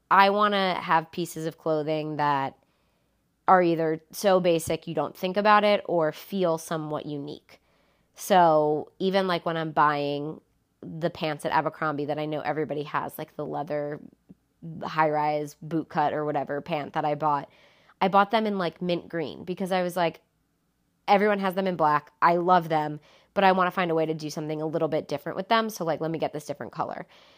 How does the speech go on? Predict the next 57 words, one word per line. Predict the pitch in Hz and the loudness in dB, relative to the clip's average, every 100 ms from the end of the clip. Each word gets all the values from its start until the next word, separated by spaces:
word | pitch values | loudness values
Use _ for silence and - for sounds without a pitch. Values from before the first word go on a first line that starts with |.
| _ _ | _ _
And | 202 | 2
I | 196 | 2
feel | 190 214 202 | 2 2 4
like | 190 170 160 - - | 6 4 0 -8 -2
as | 175 180 | -2 0
much | 170 165 | -2 -2
as | 180 170 | -2 0
I | 160 | 0
love | 156 156 156 | 2 2 2
that | 156 - | 0 -2
striped | - 156 - | -4 -4 -4
cardigan, | - 165 160 151 143 139 156 _ _ _ _ _ _ _ - | -4 -2 -2 -4 -6 -8 -12 _ _ _ _ _ _ _ -12
I've | 175 160 | -8 -4
just | 185 - | -4 -4
seen | 185 175 | -4 -2
it | 175 | -2
so | - 175 | -4 -4
much | 165 156 175 - | -2 -2 -2 0
that | 175 | 0
if | 160 160 | 0 -4
I | |
saw | 160 165 156 | -2 2 2
it | 160 | 2
in | 170 | -2
my | 160 | -4
closet, | 160 139 135 160 113 | -2 -2 -2 -2 -2
I | |
don't | 143 113 | -2 -6
think | 156 | -6
I'd | 151 | -4
be | 151 | -4
excited | 135 - - - 156 | -6 -6 -6 -6 -6
about | 170 185 202 | 0 0 2
it. | 240 - _ _ _ _ _ _ - | 0 -4 _ _ _ _ _ _ -6
So | - 226 | 2 2
it's | 226 | 4
sort | 262 262 | 2 2
of | |
this | 277 269 | 0 2
double-edged | 233 208 202 180 | 2 4 4 2
sword | 170 190 180 165 | 0 0 0 0
of, | |
like, | 170 160 - | -2 -2 -4
the | |
couple | - 190 180 190 | -2 0 2 0
pieces | - 180 - 180 | -2 -6 -2 -2
that | 175 170 | 0 0
I'm | 165 | 2
really | 160 151 | 0 -2
liking, | 147 202 226 196 185 | 2 0 2 0 0
I'm | 170 165 | -2 -4
feeling | 170 165 160 | -4 -4 -2
a | 160 | -4
little | 160 160 | -2 -2
oversaturated | 151 147 - 160 202 214 170 156 147 | -2 -6 0 2 2 0 -2 -2 -2
with | 156 | -6
them. | 151 151 151 156 | -6 -6 -6 -10